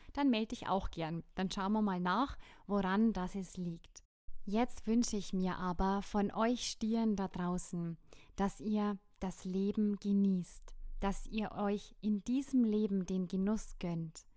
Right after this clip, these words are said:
dass ihr Sicherheit schafft, die euch, ja, wohlfühlen lässt und dass ihr die Liebe lebt, dass ihr, ja, die Gefühle, die Emotionen lebt. Und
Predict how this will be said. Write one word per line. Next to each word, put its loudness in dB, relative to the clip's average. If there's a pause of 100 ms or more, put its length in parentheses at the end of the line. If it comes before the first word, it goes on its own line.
(360)
dass 0
ihr 0 (340)
Sicherheit -4
schafft, -6 (320)
die 0
euch, -2 (540)
ja, -4 (340)
wohlfühlen 2
lässt -4 (380)
und 6 (320)
dass -2
ihr -2
die -2
Liebe 2
lebt, -8 (320)
dass 0
ihr, 4 (440)
ja, 2 (420)
die 0
Gefühle, 2
die -4
Emotionen 0
lebt. -4
Und -2